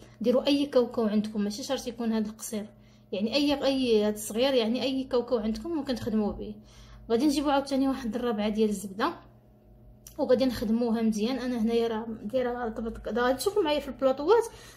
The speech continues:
كميه كثيره تبارك الله، اللي بغى يدير غير نصف المقادير يدير نصف المقادير. هذه ما فيها لا بيض لا خميره. كناخذوا ربعه الزبده نخدموها مع كاس ونص ديال الزيت، ربعه الزبده مع كاس ونص ديال الزيت، وطبيعه الحال كاين كاس ديال عنبه ديال السكر سنيده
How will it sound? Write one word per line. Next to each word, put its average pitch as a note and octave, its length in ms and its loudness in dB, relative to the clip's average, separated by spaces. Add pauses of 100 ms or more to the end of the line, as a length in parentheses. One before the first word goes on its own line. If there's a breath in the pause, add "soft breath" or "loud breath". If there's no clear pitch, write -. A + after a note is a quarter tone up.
(100)
كميه C4 320 0
كثيره G#4 400 6
تبارك D4+ 260 -2
الله، A3+ 140 0
اللي A3 100 2
بغى A3 120 2
يدير B3 140 2
غير G4+ 160 0
نصف - 200 -4
المقادير E4 480 4 (100)
يدير G#4 200 4
نصف G4 180 -8
المقادير. E4+ 540 -4 (480 loud breath)
هذه B3+ 200 2
ما E4 100 2
فيها C#4+ 260 2
لا C#4+ 120 2
بيض C4+ 280 0
لا C#4+ 80 0
خميره. B3+ 480 0 (240)
كناخذوا B3 420 0
ربعه A#3+ 200 -2
الزبده G3 560 -4
نخدموها A#3 520 -2
مع A3 200 2
كاس E4 300 -2
ونص D4 260 0
ديال A#3 200 4
الزيت، - 380 -6 (600 loud breath)
ربعه F#3+ 300 0
الزبده F3 460 -2 (300)
مع G3 160 -2
كاس B3+ 300 0
ونص A3+ 220 -2
ديال G#3 280 2
الزيت، A#3 500 0 (720)
وطبيعه A3 280 -2
الحال G#3+ 560 2
كاين A#3 340 4
كاس B3+ 200 0
ديال A3 180 2
عنبه G#3+ 200 2
ديال A#3 140 2
السكر B3 300 -2
سنيده A3 480 0